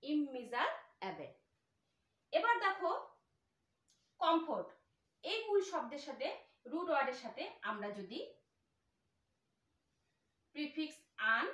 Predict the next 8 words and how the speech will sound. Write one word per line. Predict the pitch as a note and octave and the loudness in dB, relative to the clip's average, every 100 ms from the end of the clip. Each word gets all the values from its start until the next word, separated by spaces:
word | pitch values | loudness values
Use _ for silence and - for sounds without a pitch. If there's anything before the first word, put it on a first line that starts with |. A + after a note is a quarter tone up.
| - _ _ _ _ _ _ _ - B3+ | -8 _ _ _ _ _ _ _ -4 -2
এবং | E4 B4+ - - _ _ _ _ _ - | 0 -2 -4 -10 _ _ _ _ _ -2
সাফিক্স | B3+ A#3+ - D#4+ - - _ _ _ _ _ _ _ B3 | 0 0 -2 -6 -8 -18 _ _ _ _ _ _ _ -2
এবল | E4 F#4+ B3+ G#3+ | 0 0 -2 -4
যুক্ত | F#3+ G#3 G3 | -6 -8 -8
করি, | G3 C4 D5+ - _ _ | -6 -4 -6 -8 _ _
তাহলে | A3 A3+ A#3+ - - _ _ | -8 -6 -6 -6 -8 _ _
কি | - D4 | -12 -8
হলো? | D4+ | -4